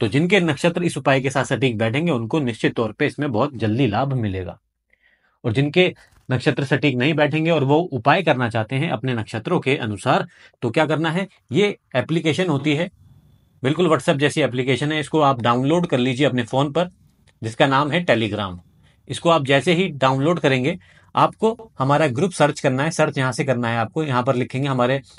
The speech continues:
YouTube चैनल का नाम, जिसका नाम है कागज पर टोटके।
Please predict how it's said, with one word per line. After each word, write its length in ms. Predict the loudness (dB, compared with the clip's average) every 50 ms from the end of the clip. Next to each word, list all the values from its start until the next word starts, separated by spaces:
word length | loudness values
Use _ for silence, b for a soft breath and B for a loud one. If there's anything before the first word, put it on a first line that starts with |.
| b -6
YouTube 300 | -4 -4 0 0 -2 0
चैनल 260 | 2 0 0 0 -2 -2
का 100 | -2 -2
नाम, 220 | -2 -2 -2 -2
जिसका 240 | -4 -6 -6 -4 -4
नाम 220 | -2 -2 -2 -2
है 60 | -4
कागज 340 | -2 -2 -2 0 -2 -4 -6
पर 140 | -6 -8 -6
टोटके। 420 | -4 -4 -6 -6 -6 -10 -14 -14